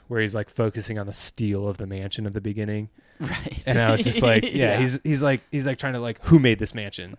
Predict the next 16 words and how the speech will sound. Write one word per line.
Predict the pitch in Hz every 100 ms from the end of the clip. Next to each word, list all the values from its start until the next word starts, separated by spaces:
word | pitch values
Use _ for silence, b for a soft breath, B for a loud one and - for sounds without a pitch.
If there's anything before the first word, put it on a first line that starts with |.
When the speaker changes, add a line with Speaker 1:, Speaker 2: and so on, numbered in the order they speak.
| -
Speaker 1:
you | 110
know? | 104 104
Speaker 2:
Always. | - 135 135 107 -
Speaker 1:
There's | - 113
kids | 285 175 -
Speaker 2:
<laughs> |
Speaker 1:
playing | 151 143
around | 123 117 110
it, | 110
but, | 131
like, | 113 113
who | - 175
made | 143 117
it, | 107 -
you | 120
know? | 113 110 117